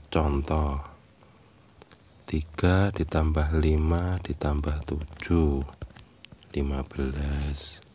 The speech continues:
Sebelas ditambah tiga belas tambah lima belas. Hasilnya tiga puluh sembilan.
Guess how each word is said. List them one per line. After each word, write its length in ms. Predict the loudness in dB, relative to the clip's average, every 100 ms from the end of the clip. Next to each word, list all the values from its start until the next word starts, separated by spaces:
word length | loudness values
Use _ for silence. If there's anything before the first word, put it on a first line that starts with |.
| -20 -20 -20 -20 -20
Sebelas 800 | -12 -10 -8 -2 0 0 -2 -4
ditambah 540 | -4 -4 -2 0 0 -2 -6
tiga 300 | -4 -2 -2
belas 580 | 0 0 0 -2 -6 -12 -16 -16 -16 -18 -20 -20 -6
tambah 460 | -2 0 0 -2 -4 -14 -20 _ -20 -20 -20 -8
lima 300 | -2 2 0 0
belas. 720 | 0 2 4 2 -2 -8 -10 -18 -20 -20 -18 -18 -18 -20 -20 -20 -20 _ -20 -20 -14
Hasilnya 640 | -8 -6 -2 0 2 2 0 -10 -20 _ _ -20 -20 _ -20 -20 -20 -20 -20 -20 -20 -6
tiga 320 | -4 0 0
puluh 400 | 0 0 0 0
sembilan. 800 | -4 -4 -4 -4 0 2 2